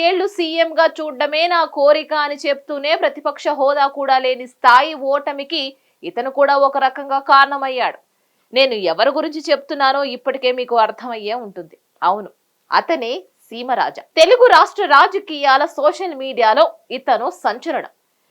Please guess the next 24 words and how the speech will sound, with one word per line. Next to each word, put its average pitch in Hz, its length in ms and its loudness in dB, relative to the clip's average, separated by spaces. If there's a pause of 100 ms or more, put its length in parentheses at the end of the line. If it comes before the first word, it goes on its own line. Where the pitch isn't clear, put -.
(200)
సీమరాజా 359 680 4 (160)
అనే 285 160 -2 (120)
YouTube 330 440 -6
ఛానల్ 262 400 -4
పెట్టి 285 280 -6 (140)
వైఎస్ఆర్ 269 560 -6
పార్టీకి 349 480 -4
చెందిన 262 220 -8 (100)
ప్రతి 269 320 -2 (180)
ప్రజా 277 280 0 (160)
వ్యతిరేక 262 400 -6 (100)
విధానాన్ని 320 720 -2 (460)
పోసగుచ్చినట్లు 330 880 -4 (340)
ప్రజలకు 269 520 -4
వివరించి 262 520 -8 (420)
ఆ - 20 10 (180)
పార్టీకి 370 540 4
నిద్ర 233 240 -6 (120)
లేకుండా 220 320 -4 (100)
చేశాడు. 254 380 -4
వైఎస్ఆర్సీపీ 427 840 2 (160)
పార్టీ 330 300 2 (100)
తీసుకున్న 320 420 -8 (120)
నిర్ణయాలను, 302 580 -2